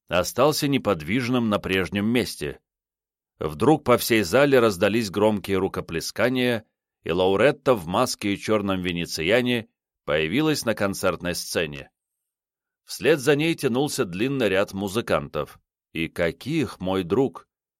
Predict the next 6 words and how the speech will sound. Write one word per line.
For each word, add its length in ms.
Господи 680
Боже 380
мой! 400
Что 340
за 160
фигуры? 600